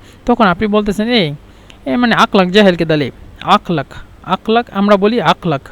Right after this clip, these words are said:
বা মুখাক, মুখাক বা দেমাগাক, মানে যে কোনো জিনিস বলতে পারেন। মানে আকলাক মানে তোমার মানে জ্ঞান শক্তি,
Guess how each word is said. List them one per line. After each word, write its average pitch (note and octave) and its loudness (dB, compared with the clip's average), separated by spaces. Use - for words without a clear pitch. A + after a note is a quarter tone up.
বা F#3 2
মুখাক, G3 -2
মুখাক F#3+ 0
বা E3+ 2
দেমাগাক, F3 0
মানে F#3+ -2
যে F3 0
কোনো B3+ 0
জিনিস G#3+ 0
বলতে F3 2
পারেন। C#3+ -6
মানে E3 0
আকলাক A3+ 0
মানে A#3 0
তোমার F3+ -4
মানে D#3 -6
জ্ঞান G3 4
শক্তি, - -4